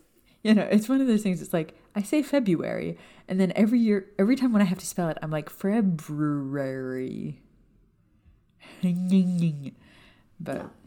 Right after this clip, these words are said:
Speaker 2: it's the worst.
Speaker 1: yes, we are deep into the depths of Aquarius time now. At the time of recording, we are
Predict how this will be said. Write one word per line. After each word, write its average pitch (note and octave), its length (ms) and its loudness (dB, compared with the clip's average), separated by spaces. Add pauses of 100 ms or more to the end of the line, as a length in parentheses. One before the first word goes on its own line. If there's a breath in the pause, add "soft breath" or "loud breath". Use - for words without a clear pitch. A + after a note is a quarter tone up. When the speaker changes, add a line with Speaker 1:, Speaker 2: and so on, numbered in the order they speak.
Speaker 2:
it's - 120 -16
the - 100 -12
worst. - 220 -16
Speaker 1:
yes, - 280 -14
we E3+ 240 -4
are D#3 280 -6 (500 soft breath)
deep G3 320 2
into E3 140 -2
the D#3+ 80 -4
depths D#3+ 580 -4
of D3+ 520 -8 (1000)
Aquarius D3+ 720 -6
time C#3+ 360 -10
now. C3+ 440 -10 (920)
At F3 120 -6
the F#3+ 60 -10
time B3 220 2
of G3+ 140 0
recording, D#3 500 -2
we C#3+ 120 -12
are C#3 260 -10